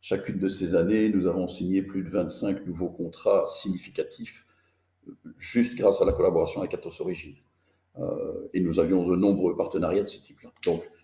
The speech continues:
de nouveau, en fonction du, du persona, et pour nous, c'était la direction informatique, il nous fallait un, un, je dirais un, un, un acteur complémentaire, crédibilisant, et ce fut les, euh, ce fut les intégrateurs, euh,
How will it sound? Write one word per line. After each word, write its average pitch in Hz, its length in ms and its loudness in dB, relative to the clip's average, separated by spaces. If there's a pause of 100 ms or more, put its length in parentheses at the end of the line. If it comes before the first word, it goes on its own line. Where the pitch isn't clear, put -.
de 95 80 4
nouveau, 110 320 8
en 113 80 12
fonction 110 540 2
du, 82 320 -2
du 85 120 -10
persona, 104 640 2
et 95 60 -6
pour - 120 -8
nous, 95 120 -2
c'était 95 220 -6
la 85 100 -2
direction 85 360 -6
informatique, 82 580 -2 (320)
il 85 100 -4
nous 80 80 -2
fallait 92 300 6
un, 90 200 4 (160)
un, 82 500 -4 (280)
je - 140 -18
dirais 80 240 -12
un, 69 300 -8
un, 76 280 -10
un 78 120 -10
acteur 92 300 -2
complémentaire, 87 800 0
crédibilisant, 80 800 -4 (380)
et - 180 -4
ce - 180 -12
fut 92 320 -8
les, 78 260 -2
euh, 71 360 -6
ce - 160 -20
fut - 160 -8
les 90 120 0
intégrateurs, 90 760 2
euh, 80 340 0